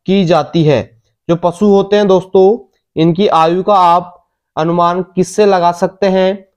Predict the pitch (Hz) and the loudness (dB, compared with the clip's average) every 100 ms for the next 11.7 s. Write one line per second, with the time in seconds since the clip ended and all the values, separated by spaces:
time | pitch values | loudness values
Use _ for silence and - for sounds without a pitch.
0 | - 156 170 151 151 151 180 190 190 185 | -6 -2 0 0 -2 -2 -2 -2 0 -2
1 | 175 180 185 180 185 - _ _ _ - | 0 -2 2 2 2 -2 _ _ _ -4
2 | 165 175 190 196 165 147 160 175 175 196 | 0 0 0 0 0 0 0 -2 0 0
3 | 190 143 156 165 185 170 - 165 165 190 | 2 2 0 0 0 -2 0 -2 0 -4
4 | 190 185 185 165 165 - 185 156 135 127 | 0 0 0 0 -2 0 -2 0 -2 -2
5 | 127 - 110 _ _ _ - 170 175 175 | -2 -4 -10 _ _ _ -2 0 0 0
6 | 202 214 214 180 196 208 202 175 180 175 | 2 2 0 -4 0 0 2 0 0 -6
7 | _ - 147 156 214 180 175 - 202 180 | _ -4 0 0 0 0 -2 0 2 2
8 | 175 185 _ _ 165 175 180 180 190 165 | 2 0 _ _ 0 2 0 0 -2 0
9 | 165 160 202 208 185 170 170 170 185 165 | -2 -2 0 0 0 0 0 0 0 0
10 | 160 190 165 160 165 175 170 160 170 170 | 0 0 -2 0 0 0 0 2 0 0
11 | 175 190 180 196 185 185 202 | -2 -4 -4 -2 0 0 -2